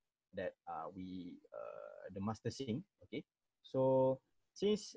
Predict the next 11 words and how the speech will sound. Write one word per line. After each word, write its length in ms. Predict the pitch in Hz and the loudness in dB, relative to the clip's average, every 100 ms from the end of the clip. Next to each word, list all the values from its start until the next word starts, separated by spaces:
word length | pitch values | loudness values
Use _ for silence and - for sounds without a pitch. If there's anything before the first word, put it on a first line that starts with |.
| 107 | -2
uh, 200 | 104 98 | 0 0
we 260 | 101 104 - | 0 0 0
are 100 | 98 | 0
not 200 | 151 - | 0 -2
assigning, 720 | 110 - 135 147 160 160 156 - - | -8 0 2 4 4 2 0 -4 -4
uh, 100 | 95 | -2
the 60 | 104 | -2
front 260 | - 143 127 | 0 2 6
demo, 300 | 120 113 101 | 6 6 2
uh, 160 | 101 95 | 0 0
the 100 | 95 | -2